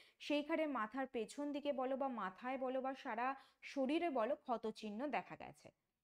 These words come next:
তো ঐতিহাসিকরা বলছেন এটার থেকেই কি যে ভূমিকম্প হওয়ার ফলে কি হয়, মানুষ বাড়ির ভেতরে আছে, ভূমিকম্প হচ্ছে, ঘর বাড়ি ভেঙে মানুষের ওপরে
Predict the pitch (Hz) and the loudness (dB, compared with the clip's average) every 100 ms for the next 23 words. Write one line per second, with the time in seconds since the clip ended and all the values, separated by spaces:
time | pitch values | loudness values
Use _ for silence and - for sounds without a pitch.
0 | _ 247 - 277 294 349 330 359 330 294 | _ 0 4 4 4 2 0 -4 -2 -2
1 | 202 220 285 - 349 247 208 214 208 226 | 0 2 2 0 -2 -2 -4 -4 -6 -6
2 | 196 220 220 - 277 403 - - 233 294 | -4 -6 -6 -2 0 0 -6 -8 6 6
3 | 294 - _ _ - 233 302 339 370 359 | 6 0 _ _ -4 0 2 4 2 2
4 | 339 311 269 277 294 294 262 - 254 233 | -2 2 2 2 0 0 0 -2 -6 -2
5 | 233 370 233 220 247 226 196 202 262 285 | 0 0 -2 -4 -4 -2 -2 0 0 -2
6 | 285 269 262 254 262 226 214 233 226 226 | -2 0 0 -2 -6 -6 -6 -6 -6 -4
7 | 240 311 240 202 180 196 247 202 196 247 | -4 -4 -2 -2 0 -2 -2 -4 -6 -4
8 | 285 190 190 - 196 180 190 240 | -4 -6 -8 -10 -8 -6 0 2